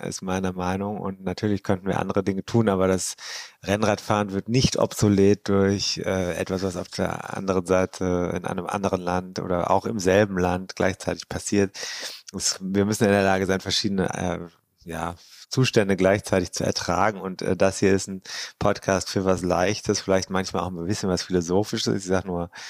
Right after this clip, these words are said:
äh, der, äh, der Philosoph, der bei der Tour de France war. Also, ähm, das ist also etwas, was uns auch vielleicht ein bisschen inspirieren kann.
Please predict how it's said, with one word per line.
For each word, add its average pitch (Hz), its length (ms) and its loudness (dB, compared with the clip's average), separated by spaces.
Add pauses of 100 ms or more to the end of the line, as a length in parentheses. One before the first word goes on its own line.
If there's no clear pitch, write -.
(440)
äh, 87 420 0
der, 82 520 -4 (280)
äh, 80 240 -8 (200)
der 78 400 -10
Philosoph, 92 460 -2
der 98 100 4
bei 85 80 2
der 87 100 4
Tour - 140 2
de 87 80 2
France 95 420 -2
war. 101 220 4
Also, 85 400 -2 (180)
ähm, 82 380 -18
das - 180 -8
ist - 140 -10
also 92 180 2
etwas, 90 360 0
was 87 180 -2
uns - 140 -8
auch - 80 -4
vielleicht - 280 -4
ein - 40 -14
bisschen - 180 -8
inspirieren 123 640 2
kann. 123 300 2